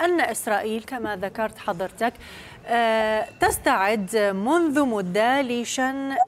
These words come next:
هجمة عسكرية على طهران.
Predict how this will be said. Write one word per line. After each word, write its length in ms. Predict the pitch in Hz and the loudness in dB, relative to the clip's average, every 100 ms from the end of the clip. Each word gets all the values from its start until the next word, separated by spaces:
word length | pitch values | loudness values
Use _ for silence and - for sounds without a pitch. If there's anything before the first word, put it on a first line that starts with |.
| - | 0
هجمة 420 | 262 262 214 202 180 | 0 0 -2 -4 -4
عسكرية 840 | 180 254 - - 208 214 233 208 | -2 -2 -2 -4 -2 -2 -2 -2
على 340 | 180 247 269 262 | -2 -2 -2 -2
طهران. 480 | 240 208 185 165 | -4 -4 -6 -8